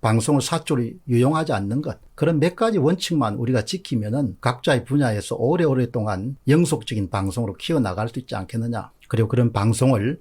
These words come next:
저렇게 보는 많은 분들에게 큰 도움을 줄 것이고 그것이 곧바로 우리가 나라에 기여하는 것이고 나라를 잘되게 하는 것이 아니냐, 그런 생각을 저는 하게 됩니다. 그래서 이 방송을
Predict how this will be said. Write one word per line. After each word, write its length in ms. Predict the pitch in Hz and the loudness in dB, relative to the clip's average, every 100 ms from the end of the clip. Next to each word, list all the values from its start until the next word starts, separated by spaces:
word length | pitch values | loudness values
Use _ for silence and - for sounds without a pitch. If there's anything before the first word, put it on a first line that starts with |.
| _ | _
저렇게 360 | - 117 117 117 | -2 2 2 2
보는 440 | 120 131 123 110 - | 4 6 4 2 -2
많은 400 | 113 104 127 147 | 0 4 4 4
분들에게 480 | 127 110 104 101 107 | 2 0 -2 -2 -6
큰 320 | - 147 131 | -2 0 2
도움을 320 | 170 180 123 | 2 2 0
줄 140 | - - | -4 -4
것이고 480 | 131 - 123 104 _ | -4 -4 -6 -8 _
그것이 320 | - 185 - | 0 0 0
곧바로 480 | - 127 - 120 117 | -2 -2 0 0 2
우리가 380 | 107 107 120 120 - | 0 0 -2 -4 0
나라에 440 | 113 135 127 107 | 2 4 4 0
기여하는 420 | - 156 139 98 | 0 0 2 0
것이고 440 | 95 90 - - - | -4 -8 -8 -10 -2
나라를 340 | 120 123 104 87 | 2 2 0 0
잘되게 400 | 95 95 131 123 | -2 -2 -2 0
하는 160 | 127 | 0
것이 200 | 113 - | -2 -4
아니냐, 460 | 95 101 107 101 - - | -8 -6 -8 -10 -16 -10
그런 200 | 117 117 | -2 -2
생각을 600 | 127 120 127 113 101 151 - - | 0 0 2 0 -4 -8 -14 -8
저는 220 | 113 104 | -4 -4
하게 240 | 107 113 | -4 -6
됩니다. 400 | 101 101 107 104 - | -6 -8 -8 -10 -10
그래서 180 | - | -4
이 200 | 131 117 | 0 0
방송을 680 | 113 113 113 131 127 113 | 2 2 4 4 4 2